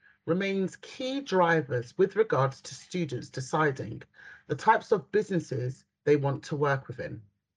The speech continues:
At L C F, equality, diversity, and inclusion are at the heart of how we work. We want to ensure all our students have equality, equal opportunities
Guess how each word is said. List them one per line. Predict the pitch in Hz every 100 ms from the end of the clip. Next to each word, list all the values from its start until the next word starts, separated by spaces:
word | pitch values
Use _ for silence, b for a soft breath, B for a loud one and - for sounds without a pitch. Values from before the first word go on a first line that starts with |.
| _ _ b b b _
At | - -
L | 269 262
C | - 196
F, | 117 156 - _ -
equality, | 156 - 185 180 - 185
diversity, | 175 160 160 165 156 165 - 160 -
and | 214
inclusion | 247 220 - 139 131 120 113 131 - _ _ 156
are |
at | 160 -
the |
heart | 143 - 202 - - - - _ _
of | - 131
how | 156 151
we | 151 156
work. | 135 117 131 - - _ _ _ _ _ _ _ -
We | 214
want | 262 262
to | 277
ensure | 254 247 - 185 160 - _ -
all | 220 233 180 127 -
our | 139 135
students | - - 131 117 - - - _ - -
have | 170 135 -
equality, | 131 - 185 190 180 - - _ _ 160 -
equal | 233 240 - 180 -
opportunities | 143 - - 151 135 - 123 - _